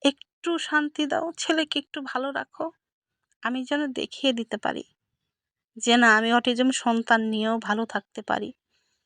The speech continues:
সবার থেকে ভালো থাকতে পারি।" আল্লাহ আমাকে এমন অবস্থায় নিয়ে যেতে পারেন যেটা সে কেউ কল্পনাও করতে পারে নাই, ভালোও রাখতে পারেন। আমি যে অবস্থায় আছি এর থেকে আরও অনেক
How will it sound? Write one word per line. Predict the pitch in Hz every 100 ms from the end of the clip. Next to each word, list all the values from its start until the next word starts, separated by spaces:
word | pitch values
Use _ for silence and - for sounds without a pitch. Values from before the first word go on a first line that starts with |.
| _ _
সবার | - 240 240 262
থেকে | - 285 294
ভালো | 247 226 233
থাকতে | - - -
পারি।" | - 73 - _ _ _ _ _ _ _ _ _ _ _ _ _ _
আল্লাহ | - 233 240 240
আমাকে | 254 240 240 254
এমন | 247 233 254 269 262 - _ _ _ _ -
অবস্থায় | 226 254 262 - 285
নিয়ে | 262 233
যেতে | 220 220
পারেন | 214 104 - 64
যেটা | 269 277 285
সে | - 285 277 - _
কেউ | - 330 330
কল্পনাও | 254 240 - 262 262
করতে | - 226 -
পারে | 220 220 220
নাই, | 220 214 - _ _ _ _ _ _ _ -
ভালোও | - 220 247 262
রাখতে | 262 - 214
পারেন। | 208 196 - -
আমি | 220 247 247
যে | 233 254
অবস্থায় | 240 233 - - 247
আছি | 208 - -
এর | 220 220
থেকে | - 269 277
আরও | 254 247 285
অনেক | 277 262